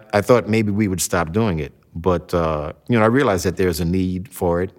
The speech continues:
and we're gonna try to keep it going. We've sent two kids to Broadway. We've had, uh, in the Uptown Jazz Orchestra, one of our students made it to, uh,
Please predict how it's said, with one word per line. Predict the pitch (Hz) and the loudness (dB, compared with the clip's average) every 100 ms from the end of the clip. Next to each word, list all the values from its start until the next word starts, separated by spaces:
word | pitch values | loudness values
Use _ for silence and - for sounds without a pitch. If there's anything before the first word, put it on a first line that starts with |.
| _ | _
and | - 85 82 87 | -8 -6 -4 -4
we're | 90 | -4
gonna | 87 | -4
try | 82 87 | -4 -6
to | 78 | -6
keep | - 85 | -6 -8
it | 82 | -4
going. | 82 82 | -4 -2
We've | 85 - | -4 -4
sent | 95 - _ | -4 -6 _
two | - 104 | -4 -2
kids | - 90 82 | 0 0 -2
to | - | -6
Broadway. | 76 90 87 85 85 82 - _ _ - _ | -2 0 0 0 -2 -4 -10 _ _ -20 _
We've | 90 85 | -6 -2
had, | 90 82 80 | 0 0 0
uh, | 80 73 67 - - _ | -2 -2 -6 -10 -16 _
in | - 82 | -12 -6
the | 78 - _ | -6 -8 _
Uptown | 87 85 90 82 | -4 -2 -2 0
Jazz | 85 82 | 0 0
Orchestra, | 82 78 - | -2 -4 -4
one | 85 85 85 | -4 -2 -2
of | 80 | -2
our | 80 73 | -4 -4
students | - - 82 82 - - _ _ _ - | -8 -6 -4 -4 -8 -10 _ _ _ -6
made | 80 76 | -4 -4
it | 73 | -6
to, | - 82 76 | -6 -6 -4
uh, | 69 67 | -6 -10